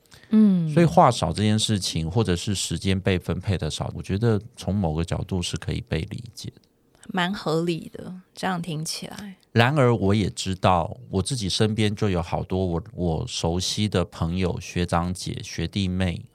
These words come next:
Speaker 1: 嗯。
Speaker 2: 然后他们也都是，呃，担任这样子的权威专家的角色。
Speaker 1: 嗯哼。
Speaker 2: 他们话也不少啦。
Speaker 1: <laughs>
Speaker 2: 所以
Speaker 1: 也是有爱讲话的权威。
Speaker 2: <laughs> 对啊，就是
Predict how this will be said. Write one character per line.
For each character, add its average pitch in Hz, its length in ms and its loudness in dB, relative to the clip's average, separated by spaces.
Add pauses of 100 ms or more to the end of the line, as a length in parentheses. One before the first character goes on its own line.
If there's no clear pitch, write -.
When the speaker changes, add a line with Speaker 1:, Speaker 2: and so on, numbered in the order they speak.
Speaker 1:
嗯。 185 120 2
Speaker 2:
然 82 140 2
后 90 320 0
他 101 200 -2
们 98 120 0
也 82 140 0
都 90 220 0
是， 90 300 -4 (460)
呃， 78 300 -4 (200)
担 98 240 4
任 90 260 2
这 98 120 0
样 87 180 2
子 - 140 -8
的 - 360 -8 (540)
权 82 320 0
威 95 200 2
专 87 300 0
家 82 220 -2
的 - 120 -6
角 - 280 -10
色。 - 280 -4 (120)
Speaker 1:
嗯 190 200 0
哼。 214 220 -2 (320)
Speaker 2:
他 185 60 -2
们 190 100 4
话 180 200 2
也 82 80 -2
不 131 120 -8
少 - 380 -6
啦。 - 100 -6 (540)
Speaker 1:
<laughs> 359 540 10
Speaker 2:
所 - 120 8 (120)
以 151 180 4 (240)
Speaker 1:
也 202 160 8
是 302 140 2
有 247 80 10
爱 247 200 8
讲 175 260 2
话 190 200 4
的 170 140 4
权 143 300 -2
威。 156 220 0 (200)
Speaker 2:
<laughs> - 200 0
对 214 140 6
啊， 160 300 6
就 202 180 2
是 196 260 4